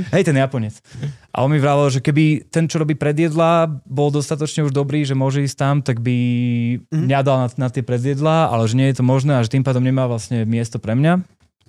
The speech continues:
Speaker 1: Ale že vidí, že
Speaker 2: Chceš.
Speaker 1: že chcem a že by mi teda pomohol, že mám mu povedať, že ktoré reštiky má obvolať, že
Speaker 2: Mhm.
Speaker 1: ma dohodí niekam.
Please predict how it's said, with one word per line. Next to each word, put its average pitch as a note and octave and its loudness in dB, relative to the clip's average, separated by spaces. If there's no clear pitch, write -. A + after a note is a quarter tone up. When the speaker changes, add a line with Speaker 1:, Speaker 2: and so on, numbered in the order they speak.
Speaker 1:
Ale C3 2
že B2+ 2
vidí, C#3+ 2
že C3+ 4
Speaker 2:
Chceš. - 0
Speaker 1:
že B2 -2
chcem D#3+ 0
a - -8
že A#2 0
by C#3+ 2
mi D#3+ 2
teda D#3 0
pomohol, D#3 2
že C3 0
mám C#3+ -2
mu D3+ 0
povedať, C#3+ -2
že A#2+ -6
ktoré C3 -2
reštiky A#2+ -4
má G#2+ 2
obvolať, D3 0
že A2+ -8
Speaker 2:
Mhm. A2 0
Speaker 1:
ma A2+ 0
dohodí A#2 0
niekam. G2 -4